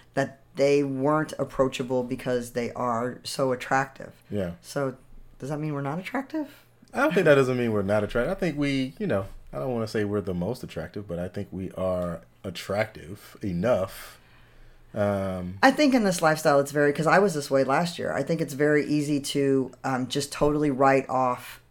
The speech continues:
Speaker 1: beautiful people, thinking that, you know, they're out of your league. What are they gonna talk to you about?
Speaker 2: Yeah.
Speaker 1: And,
Speaker 2: I mean,
Speaker 1: and
Speaker 2: I've
Speaker 1: s-
Speaker 2: never felt that way. I mean, if, uh, for me, it's all based on,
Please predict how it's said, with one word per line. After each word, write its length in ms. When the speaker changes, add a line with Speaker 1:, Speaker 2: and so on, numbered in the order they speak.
Speaker 1:
beautiful 420
people, 640
thinking 380
that, 220
you 100
know, 100
they're 160
out 180
of 100
your 120
league. 480
What 140
are 60
they 100
gonna 140
talk 240
to 80
you 160
about? 520
Speaker 2:
Yeah. 300
Speaker 1:
And, 400
Speaker 2:
I 40
mean, 80
Speaker 1:
and 60
Speaker 2:
I've 80
Speaker 1:
s- 60
Speaker 2:
never 180
felt 260
that 120
way. 140
I 60
mean, 160
if, 220
uh, 140
for 160
me, 260
it's 180
all 220
based 360
on, 500